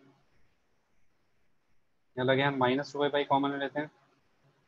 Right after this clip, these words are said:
समझना कि minus मेरे दिमाग में क्यों आया है, क्योंकि मैं pi by two minus tan inverse x बनाना चाह रहा हूँ।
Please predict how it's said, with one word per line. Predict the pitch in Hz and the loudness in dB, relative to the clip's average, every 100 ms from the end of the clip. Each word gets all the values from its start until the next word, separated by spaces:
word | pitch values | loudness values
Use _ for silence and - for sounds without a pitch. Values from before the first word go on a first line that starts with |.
| _ 135 | _ 0
समझना | 143 165 | 4 4
कि | 165 | 4
minus | 147 139 151 151 | 4 4 4 4
मेरे | 156 | 4
दिमाग | 151 147 | 6 4
में | 147 | 2
क्यों | 143 139 | 4 6
आया | 127 | 6
है, | 117 | 4
क्योंकि | - 135 | 0 0
मैं | 143 | 2
pi | - 131 | 6 8
by | 135 147 | 8 6
two | 147 | 4
minus | 147 151 147 | 4 4 4
tan | 143 | 4
inverse | 143 147 143 | 4 2 2
x | |
बनाना | 139 135 135 | 2 4 4
चाह | 131 123 | 4 4
रहा | |
हूँ। | 117 | 2